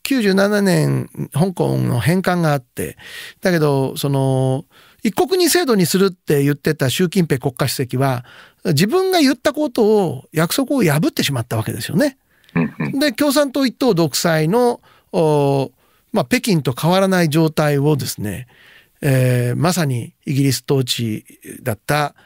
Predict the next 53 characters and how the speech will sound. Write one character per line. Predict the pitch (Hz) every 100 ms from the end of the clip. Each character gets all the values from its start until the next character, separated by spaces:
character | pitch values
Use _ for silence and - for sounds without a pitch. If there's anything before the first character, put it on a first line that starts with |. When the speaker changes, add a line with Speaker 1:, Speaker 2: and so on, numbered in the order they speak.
| _ _
Speaker 1:
あ、 | - 120
イ | 123
ギ |
リ | 127
ス |
の | 135
統 | 127 147
治 | 139
領 | 135
だ | 101
っ | 101
た | 139
香 | - 147
港 | 127 -
で | 104 120
や | 90
っ |
て | - 120
し | 98
ま | 92
っ |
て | -
い | -
る | -
と。 | - - _ - - - - -
で、 | 143
香 | 185 262
港 | - 170
の | 147 170 175 127 -
市 | - 185
民 | 160 135
の |
人 | 120 147
た | 127 113
ち | -
は、 | 135 123 - - _
も | 170
う | 147
も | 247
は | 269 247
や | 151 - -
昔 | 139 170 254 311
の | 247
香 | 170 277
港 | - 156
じ | 120
ゃ | 113
な | 185
い | 339 185
で | -
す | -
よ | 151
ね。 | 190